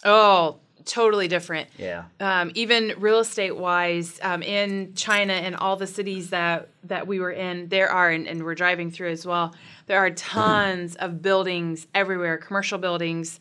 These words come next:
Speaker 1: huge buildings that are completely empty.
Speaker 2: Wow.
Speaker 1: So
Speaker 2: In
Speaker 1: I,
Speaker 2: China?
Speaker 1: yes, I had heard that, and
Speaker 2: Hmm.
Speaker 1: that's, that's very true. Their culture is very different. So they,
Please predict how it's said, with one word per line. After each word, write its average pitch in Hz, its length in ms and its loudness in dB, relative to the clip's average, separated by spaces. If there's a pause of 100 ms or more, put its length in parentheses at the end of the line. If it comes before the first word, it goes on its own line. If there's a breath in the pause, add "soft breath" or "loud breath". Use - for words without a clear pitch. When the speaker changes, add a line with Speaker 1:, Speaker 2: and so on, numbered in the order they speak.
(240 soft breath)
Speaker 1:
huge 240 560 -4
buildings 185 500 0
that 175 100 0
are 170 80 0
completely 170 600 -10
empty. 165 400 -12 (440)
Speaker 2:
Wow. 110 340 2
Speaker 1:
So 185 500 4
Speaker 2:
In 196 60 0
Speaker 1:
I, 202 140 4
Speaker 2:
China? 90 380 0
Speaker 1:
yes, 143 440 -10
I 196 80 0
had 190 120 2
heard 196 320 -4
that, 156 360 -2
and 175 200 -6
Speaker 2:
Hmm. 170 40 -6
Speaker 1:
that's, 165 480 -6
that's 175 220 -10
very 170 200 -6
true. 170 280 -8 (200 loud breath)
Their 214 120 4
culture 202 340 2
is 214 140 2
very 214 180 0
different. 208 400 -4 (260 soft breath)
So 196 500 6 (260 loud breath)
they, 220 520 6